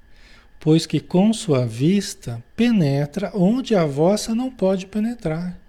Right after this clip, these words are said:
Nada a obscurece, nada obscurece a nossa, a visão, né, dos espíritos, né? Entendeu?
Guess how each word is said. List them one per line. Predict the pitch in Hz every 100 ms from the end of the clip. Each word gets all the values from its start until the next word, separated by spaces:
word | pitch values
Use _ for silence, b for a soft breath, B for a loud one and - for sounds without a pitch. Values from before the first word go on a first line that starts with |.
| b b b b b
Nada | 170 175 226 285 220 143 131 127 - - -
a | 180 202 220 -
obscurece, | 190 175 175 - 185 131 123 127 - -
nada | 226 160 180 170
obscurece | 170 - 175 151 143 -
a |
nossa, | 131 127 - 147 147
a |
visão, | 117 131 120 117 117
né, | 151
dos | 131 120
espíritos, | 123 - 139 139 - 139
né? | 160 - B B B B B - - - - - - - - - - 131
Entendeu? | 120 147 208